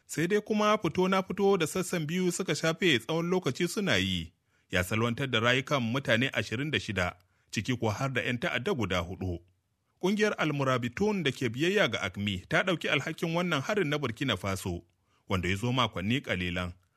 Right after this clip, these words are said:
bayan wanda ta kai a wani ƙasaitaccen hotel na Bamako babban birnin Mali. Har ya zuwa yanzu dai ba a kai ga tantance ƙasashe da waɗanda harin na Wagadugu ya ritsa da su suka fito ba.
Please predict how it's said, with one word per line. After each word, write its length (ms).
bayan 260
wanda 220
ta 100
kai 300
a 80
wani 160
ƙasaitaccen 680
hotel 300
na 100
Bamako 420
babban 340
birnin 280
Mali. 500
Har 180
ya 100
zuwa 260
yanzu 240
dai 280
ba 160
a 60
kai 180
ga 120
tantance 640
ƙasashe 480
da 60
waɗanda 420
harin 260
na 80
Wagadugu 520
ya 80
ritsa 280
da 80
su 160
suka 240
fito 340
ba. 260